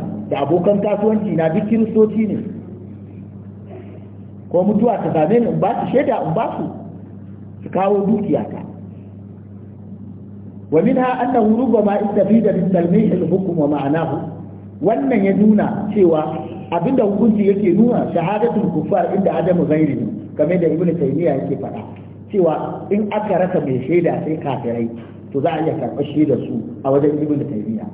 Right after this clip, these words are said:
Kuma wannan yana nuna ya halatta musulmi da kafiri, kafiri su yi tafiya ta kasuwanci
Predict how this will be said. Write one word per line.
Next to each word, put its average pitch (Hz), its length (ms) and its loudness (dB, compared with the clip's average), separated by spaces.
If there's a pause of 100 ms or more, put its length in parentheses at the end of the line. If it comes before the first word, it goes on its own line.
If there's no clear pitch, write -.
(920)
Kuma 160 200 4
wannan 175 340 6
yana 139 200 4
nuna 156 260 4
ya 175 180 2
halatta 156 400 0
musulmi 131 640 0 (100)
da 127 100 0
kafiri, 131 520 0 (240)
kafiri 127 420 0 (380)
su 135 60 0
yi 160 180 4
tafiya 143 340 2 (440)
ta 165 100 0
kasuwanci 165 720 2